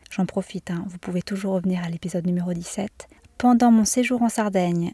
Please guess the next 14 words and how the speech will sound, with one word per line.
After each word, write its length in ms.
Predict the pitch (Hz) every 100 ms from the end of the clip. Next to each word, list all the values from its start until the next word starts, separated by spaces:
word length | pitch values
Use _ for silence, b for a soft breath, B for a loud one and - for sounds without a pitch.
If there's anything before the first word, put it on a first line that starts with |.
| -
j'ai 160 | 185
fait 160 | 185 196
pas 100 | 233
mal 140 | 262
de 80 | 202
kilomètres 640 | - 190 180 175 180 - -
juste 520 | - 180 226 254 - 220
pour 200 | - 180
rencontrer 640 | 196 190 185 180 202 190 -
Simone 400 | - 185 180 180
Sedilesso, 560 | 180 180 180 - 180 - b b b
de 140 | 196 180
Viche 320 | 180 190 190
Viche 460 | 196 233 - 247